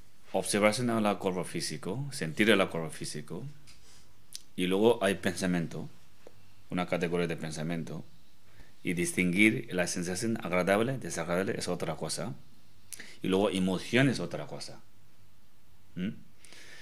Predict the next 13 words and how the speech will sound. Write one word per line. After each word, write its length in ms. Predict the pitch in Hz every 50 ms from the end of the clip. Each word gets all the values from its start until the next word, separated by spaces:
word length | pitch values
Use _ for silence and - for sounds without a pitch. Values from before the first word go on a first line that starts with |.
| - - - - - - - - - - - - - - - - - - - - - - - - - - - - - - - - - - - - - - - - -
Solamente 560 | - - - 117 123 131 139 135 131 117 113
esto 280 | 113 110 110 - 101 90
se 160 | - - -
puede 400 | - - 110 110 113 113 113 -
intentar, 420 | 98 87 - 98 92 95 110 113 113 - -
intentando 540 | - 107 104 98 104 101 101 101 113 120 123 120 104 -
observar 480 | 78 90 170 - 104 95 101 120 123 101
y 120 | 98 90
distinguiéndose, 840 | 82 82 82 - - 87 87 85 85 82 78 71 69 - - - - - - -
poner 240 | - 98 98 101
la 100 | 98 98
categoría 460 | - - 80 76 87 82 90 87 80 78
elementalmente. 720 | 76 76 73 73 71 - 85 80 80 78 71 - 76 73